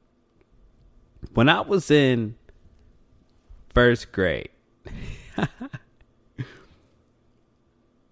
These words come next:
um, we had stayed in Chicago for a little bit,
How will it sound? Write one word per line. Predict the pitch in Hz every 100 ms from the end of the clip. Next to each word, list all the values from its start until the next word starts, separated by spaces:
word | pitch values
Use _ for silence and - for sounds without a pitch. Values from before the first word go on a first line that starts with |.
| _ _ _
um, | 92 95 87 80 - - _ _ _ _ _ _ _ _ _ _ _ _ 85
we | 90 101
had | 107 98
stayed | - 107 110
in | 107
Chicago | - 120 107 101 101
for | - 101 101
a |
little | 95 98 95
bit, | 92 95 90